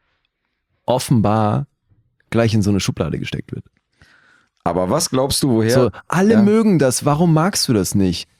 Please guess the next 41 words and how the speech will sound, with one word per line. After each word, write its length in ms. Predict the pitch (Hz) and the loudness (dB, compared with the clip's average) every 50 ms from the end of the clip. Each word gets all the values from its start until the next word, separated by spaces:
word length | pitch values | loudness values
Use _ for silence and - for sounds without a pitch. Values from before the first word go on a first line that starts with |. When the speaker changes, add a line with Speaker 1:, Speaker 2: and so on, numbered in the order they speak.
| _ _ _ _ | _ _ _ _
Speaker 1:
Dann 220 | - 120 113 117 - | -4 -2 -2 -2 -2
kannst 320 | - - 170 185 - - | 0 -2 0 0 0 -2
du 40 | 165 | 0
das 200 | 147 151 - - | 0 -2 0 0
ja 80 | 156 135 | 0 0
nicht, 280 | 139 135 - - - - | 0 -2 -4 -6 -12 -6
dann 240 | - 127 120 120 113 _ _ _ | -4 -4 -4 -4 -6 _ _ _
kannst 340 | - - 143 147 151 - - | -4 -2 -2 -2 -2 -2 -2
du 60 | 147 | 0
da 160 | 127 131 127 131 | 0 2 2 2
ja 140 | 131 127 | 2 0
irgendwie 680 | 113 92 120 131 131 135 127 113 123 127 127 127 127 127 | 0 0 0 0 0 0 -2 -2 -2 -2 0 0 -2 -2
keine 260 | - - 131 120 120 | -2 0 0 0 0
Filme 280 | - - 143 131 113 98 | 0 0 0 2 2 2
mögen. 300 | 95 92 92 92 90 - _ - | 2 0 0 -2 -4 -8 _ -6
Was 220 | 98 127 - - | -6 -4 -4 -4
ist 160 | - - - | -8 -8 -8
denn 80 | - - | -8 -6
das 180 | - 165 175 - | -4 -4 -6 -4
für 120 | - - | -4 -4
ein 40 | 131 | -6
Rückschluss, 440 | - - 160 - - 104 98 - - | -4 -6 -6 -6 -6 -6 -6 -8 -6
Digga? 180 | - - - - - _ - _ | -10 -10 -10 -10 -14 _ -20 _
Speaker 2:
Ja, 60 | - 90 | -4 -2
aber 100 | 110 113 | 0 0
du 100 | 98 98 | 0 0
warst 180 | - 160 160 170 | 0 0 0 0
ja 60 | 156 | 0
jetzt 180 | 147 139 - | 0 -2 -2
schon 200 | - 143 120 92 | -2 -2 -2 -2
vor 220 | - - - 135 143 | -4 -4 -2 -2 -2
diesem 220 | 131 135 117 113 | 0 0 -2 0
Podcast, 560 | 98 110 110 104 - - 78 76 76 - - | 0 0 -2 -2 -2 -4 -4 -4 -4 -8 -6
also 260 | - 82 82 87 87 80 | -6 -4 -2 -2 -4 -2
bevor 320 | 73 95 - - 113 113 | -4 -4 -4 -2 -2 0
wir 60 | 113 110 | 0 0
überhaupt 200 | 107 98 - - | -2 -2 -2 -2
diesen 140 | 101 82 | -4 -2
Podcast 380 | 73 110 110 - - 98 80 - | 0 -2 -4 -2 -4 -6 -4 -4
gelauncht 380 | 90 76 78 80 80 - - 95 | -4 -4 -2 -2 -4 -4 -4 -4
haben, 260 | 92 95 104 101 | -2 -2 -2 -4